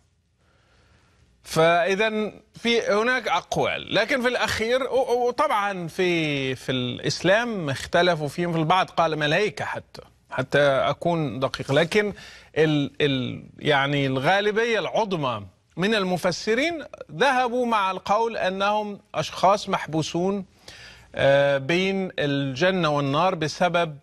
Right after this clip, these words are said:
استواء الحسنات أو تساوي، عفوًا، تساوي الحسنات مع السيئات. نعود للآية في الأعراف ستة وأربعين وثمانية وأربعين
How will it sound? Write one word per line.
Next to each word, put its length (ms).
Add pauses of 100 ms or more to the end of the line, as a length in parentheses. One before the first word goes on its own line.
(180)
استواء 600 (280)
الحسنات 800 (460)
أو 100
تساوي، 600
عفوًا، 380 (220)
تساوي 440
الحسنات 760
مع 480 (380)
السيئات. 680
نعود 340
للآية 540 (420)
في 360
الأعراف 480
ستة 340
وأربعين 420
وثمانية 400
وأربعين 360